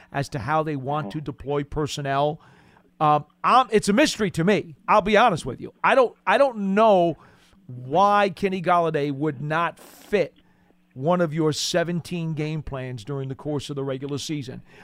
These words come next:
Speaker 1: But they obviously felt he did not. And so they followed their instincts and they won the game. So who am I to complain about it?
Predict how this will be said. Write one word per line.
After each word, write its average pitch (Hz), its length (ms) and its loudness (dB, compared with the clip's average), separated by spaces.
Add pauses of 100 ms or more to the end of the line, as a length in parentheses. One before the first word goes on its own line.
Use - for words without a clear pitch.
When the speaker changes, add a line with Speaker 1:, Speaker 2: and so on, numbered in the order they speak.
(120)
Speaker 1:
But 135 300 0
they 196 260 4 (120)
obviously 190 680 0 (220)
felt 151 360 0 (140)
he 170 180 -10
did 151 320 -6
not. - 460 -8 (500)
And 147 140 -2
so 160 260 2
they 156 220 0
followed 175 640 0
their 202 160 2
instincts 151 680 -8 (360)
and 170 140 -4
they 190 100 0
won 147 240 -2
the 170 80 -2
game. 160 380 -2 (360)
So 156 320 2
who 214 180 0
am 190 120 2
I 196 160 4
to 175 80 0
complain 254 520 -4
about 135 320 0
it? - 80 -20